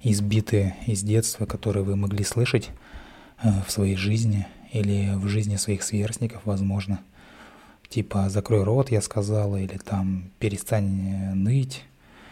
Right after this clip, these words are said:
а то будет из-за чего", да? Там, или "я тоже многого ч-, многого чего хочу", там, ну, и прочее, прочее. Там, ты просто пытаешься привлечь к себе внимание.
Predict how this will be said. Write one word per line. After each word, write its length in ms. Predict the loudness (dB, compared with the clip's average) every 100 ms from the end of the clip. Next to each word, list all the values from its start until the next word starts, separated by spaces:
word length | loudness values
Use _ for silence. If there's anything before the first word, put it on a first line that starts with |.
| -20 -20 -20 -14
а 160 | -6 -4
то 680 | 0 0 2 0 0 -2 -2
будет 480 | -2 -2 -2 -8 -12 -6
из-за 200 | -4 -4
чего", 400 | -4 -2 -2 -2
да? 300 | 0 0 -2 -8 -20 -10
Там, 220 | -2 2 6
или 160 | 8
"я 160 | 8 8
тоже 280 | 8 8 8
многого 420 | 8 8 8 6
ч-, 260 | 2 -10 -4
многого 680 | -2 0 4 6 6 4 4
чего 280 | 4 4 4
хочу", 400 | 2 2 0 0
там, 480 | 0 -2 0 0
ну, 240 | 2 2 0 -6 -14 -16 -18 -6
и 100 | -4
прочее, 340 | 4 4 4 0
прочее. 640 | 2 2 2 0 -2 -2 -16 -20 -20 -20 -20 _ _ -20 -20 -20 -20 _ -4
Там, 840 | -2 0 0 -2 -8 -10 -12 -14 -20 -20 -20 -18 -6
ты 100 | 0
просто 360 | 2 2 0
пытаешься 420 | -2 0 2 0
привлечь 320 | -4 0 0 0
к 60 |
себе 180 | -2 0
внимание. 540 | 2 4 4 4 2